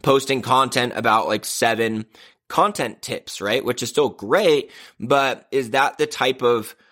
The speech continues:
content that I need to be putting out there to attract my customers that are already, like, ready to buy my offers? Um, and that really is, like, if there would be, like, a quick path to, to getting sales on social media, it would be knowing how to understand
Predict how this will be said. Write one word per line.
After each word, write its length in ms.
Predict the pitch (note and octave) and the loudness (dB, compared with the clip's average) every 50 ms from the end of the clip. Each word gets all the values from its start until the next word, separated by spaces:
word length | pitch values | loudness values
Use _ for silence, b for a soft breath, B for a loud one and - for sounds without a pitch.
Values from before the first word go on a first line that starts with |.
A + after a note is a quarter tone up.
| b b b _ _ | b b b _ _
content 420 | - - F#3+ C#4 D#4+ - E3+ A#2+ | -2 0 0 0 2 0 0 0
that 100 | B2 C3 | 0 0
I 60 | C3 B2 | 0 -2
need 200 | B2 A#2+ A#2+ - | -2 -4 -4 -4
to 60 | B2 | -4
be 140 | A2+ A#2 A2+ | -4 -4 -4
putting 320 | - - C3 A#2 A#2+ A#2 | -2 0 0 2 2 2
out 200 | A#2 A#2 A2+ - | 2 0 2 2
there 200 | A#2+ A2+ A2 A2 | 2 2 2 2
to 240 | A2 - B2+ A#2 A2+ | 0 -2 0 2 2
attract 600 | A2 A2 - - - C#3 C3+ C3+ C3+ - - B2+ | 0 0 -4 -2 0 2 2 2 0 -2 -4 -6
my 140 | B2 A2+ A2 | -6 -6 -4
customers 540 | - A#2+ A#2 A#2 - - A#2 A#2 A2+ A2 | -2 -2 -2 -2 -4 -4 -4 -4 -4 -2
that 200 | - A2 G2+ - | 0 -2 0 2
are 220 | - G#2+ G#2 - - | 2 2 2 2 2
already, 380 | A2+ A#2 A#2+ A#2+ A#2+ A#2 A2+ | 2 4 4 4 2 2 0
like, 180 | G#2+ G2+ F#2+ - - | -2 -2 -2 -4 -6
ready 360 | G#2 G#2 A2 A2 G#2+ G#2+ G#2 | -2 0 2 2 2 0 -2
to 140 | - A2+ G2 | -4 -2 0
buy 180 | G2 F#2 F2+ | 0 0 0
my 180 | F#2 G2 G2 G2 - | 0 -2 -2 0 2
offers? 500 | A2+ D3 F3 G#3+ - - D2+ A#1 - - B B B B B B B B _ | 2 2 2 0 -4 -8 -10 -10 -10 -14 B B B B B B B B _
Um, 180 | - A2+ A#2 A2+ | 0 0 0 0
and 180 | F#2+ A#2 B2 B2+ | 0 0 0 2
that 160 | C#3+ D3+ - - | 0 0 -2 -6
really 420 | - B2+ D#3 G3+ G#3 F#3+ E3 C#3 - | -6 -2 2 4 4 4 4 4 2
is, 180 | E3+ F3+ - | 2 2 2
like, 160 | D3 C#3+ B2+ C3 | 2 0 -2 -2
if 60 | A2+ | 0
there 140 | C#3+ D3+ D#3 | 2 2 2
would 100 | D3 B2+ | 2 2
be, 120 | C#3+ D3 | 0 2
like, 200 | D3 C3+ B2+ - | 2 2 0 -2
a 60 | G#2+ | -4
quick 340 | - - E3 F3+ - - - | -2 0 0 0 0 -4 -4
path 340 | - D#3+ F3+ D3+ D#3+ - - | -2 -2 -2 -2 -4 -6 -6
to, 280 | - C3 A2+ G#2 G2 b b b b b b b _ | -2 0 0 0 -2 b b b b b b b _
to 100 | - C3 | -2 0
getting 260 | A2 C3+ C#3+ C3 A2+ A2 | 2 2 2 2 0 0
sales 320 | - D#3+ F#3+ E3 B2 A#2+ | 2 2 2 2 0 -2
on 100 | A#2+ A#2 | -6 -2
social 300 | - C#3 C3 B2+ B2+ A#2+ | -2 -2 -2 0 -2 -4
media, 460 | C#3 F3 F#3 D#3+ A#2+ A#2 A2 G#2+ - - | -4 -4 -2 0 0 0 -2 -2 -2 -2
it 80 | C3+ | 0
would 220 | C#3 C3+ C3+ B2 A#2 | 2 2 0 0 -2
be 260 | A#2+ B2 - - _ _ _ _ _ _ _ | -4 -8 -8 -10 _ _ _ _ _ _ _
knowing 320 | A#2+ C#3 E3+ F#3+ F3 C3+ | -2 2 2 4 4 2
how 160 | B2+ D#3 D#3+ | 2 0 0
to 180 | D#3 - - - | 0 -2 -2 -2
understand 720 | C3+ C#3 B2+ A#2+ - - C#3 C#3 C3+ C3 B2+ A#2+ A2 b | -2 -2 -2 -4 -4 -2 0 2 2 2 2 0 -2 b